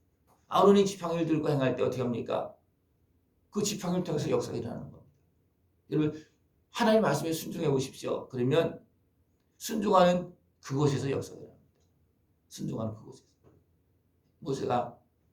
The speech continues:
아론이 팔십 세, 팔십삼 세, 예, 모든 걸 다 내려놔야 될 그때 하나님을 사용하십니다. 왜? 하나님의 영광을 드러내시려고 그랬습니다. 그래서 하나님 누굴 사용한다 그랬습니까?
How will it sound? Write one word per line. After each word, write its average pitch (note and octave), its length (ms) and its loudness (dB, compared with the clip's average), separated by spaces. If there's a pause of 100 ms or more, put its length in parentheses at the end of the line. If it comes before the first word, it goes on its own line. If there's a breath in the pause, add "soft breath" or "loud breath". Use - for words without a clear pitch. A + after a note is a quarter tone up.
(540)
아론이 A2+ 560 -2 (960)
팔십 D3 380 -4
세, A2+ 320 -6
팔십삼 - 560 -10
세, - 260 -12 (1200)
예, - 120 -18 (220)
모든 D#3+ 260 2
걸 E3+ 120 0
다 D3 340 2
내려놔야 C#3+ 480 4
될 B2+ 140 4
그때 A2+ 520 -4 (280)
하나님을 A2+ 380 -6
사용하십니다. - 680 -8
왜? C3+ 280 4 (1000)
하나님의 A2 500 -2
영광을 - 260 -8
드러내시려고 A#2+ 600 -8
그랬습니다. - 380 -20 (680)
그래서 F3 180 -2
하나님 E3+ 200 2
누굴 C#3+ 160 2
사용한다 C#3 360 2
그랬습니까? G#2 600 -2